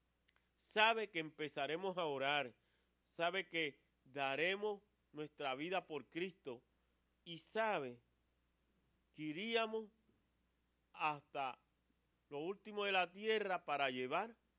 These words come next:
¿verdad?, las nuevas, las buenas nuevas de Cristo a aquellas personas que no lo conocen. Pero cuando te mantienes en una relación directa con Dios, en una comunión bien íntima con Dios,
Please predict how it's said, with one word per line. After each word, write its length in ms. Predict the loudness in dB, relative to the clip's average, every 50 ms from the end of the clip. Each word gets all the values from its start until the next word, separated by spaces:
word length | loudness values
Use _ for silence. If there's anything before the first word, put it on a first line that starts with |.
| _ _ _
¿verdad?, 320 | -14 -10 -10 -8 -10 -10 -12 _ _ _ _ _ _ _
las 240 | -2 -2 0 0 -2
nuevas, 420 | -6 -6 -4 -4 -2 -2 -2 -4 -6 -10 -16 _ _ _ _ _ _ _ _
las 200 | -6 -4 -4 -4
buenas 360 | -4 -4 -2 -2 0 -2 -2
nuevas 420 | -2 -4 -2 -2 -2 -2 -2 -2 -2
de 160 | -4 -6 -6
Cristo 480 | -6 -8 -8 -10 -10 _ -10 -10 -10 -12 _ _ _ _ _ -4
a 100 | -2 -2
aquellas 360 | -2 0 0 -2 0 -2 -2
personas 600 | -4 -4 -4 -4 -4 -4 -4 -4 -2 -4 -6 -8 -12 _ _ _ _ _
que 140 | -6 -4 -4
no 160 | -2 -2 -2
lo 140 | -4 -4 -4
conocen. 460 | -6 -6 -6 -6 -8 -10 -12 -16 -18 -20 _ _ _ _ _ _ _ _ _ _ _ _ _ _ _ _ _ _ _ _ _ _ _ _ _ _ _ _ _ _ _ _ _ _ _ _ _ _ _ _ _ _ _ _ _ _ _ _ _ _ _ _ _ _ _ _ _ _ _
Pero 240 | -8 -6 -4 -4 -6 -4
cuando 360 | -4 -4 -4 -4 -4 -6 -6
te 180 | -6 -6 -6
mantienes 600 | -4 -4 -4 -4 -6 -8 -8 -4 0 0 2 2 2
en 60 | 0
una 240 | 0 0 0 0 0
relación 520 | 2 2 2 2 2 0 -2 -4 -4 -2
directa 460 | -2 -2 0 0 -2 -2 -2 -4 -4
con 220 | -4 -4 -4 -4 -2
Dios, 160 | -2 -4 -2
en 80 | -2 -4
una 160 | -4 -4 -4
comunión 500 | -6 -8 -6 -6 -6 -4 -2 -4 -4 -2
bien 160 | -2 -2 -2
íntima 360 | -4 -4 -6 -6 -4 -4 -2
con 220 | -2 -2 -2 -2 -2
Dios, 260 | -2 -4 -4 -4